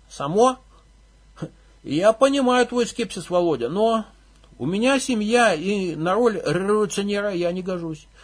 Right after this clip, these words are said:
К моим словам перестали прислушиваться, сейчас вообще прислушиваются только к силе. А я уже, уже и не молод, и мне есть что терять». Он взглянул на дочь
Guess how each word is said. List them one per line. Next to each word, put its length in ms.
К 100
моим 280
словам 380
перестали 460
прислушиваться, 760
сейчас 240
вообще 360
прислушиваются 680
только 300
к 60
силе. 360
А 80
я 220
уже, 340
уже 720
и 40
не 120
молод, 520
и 260
мне 240
есть 260
что 160
терять». 480
Он 160
взглянул 420
на 160
дочь 360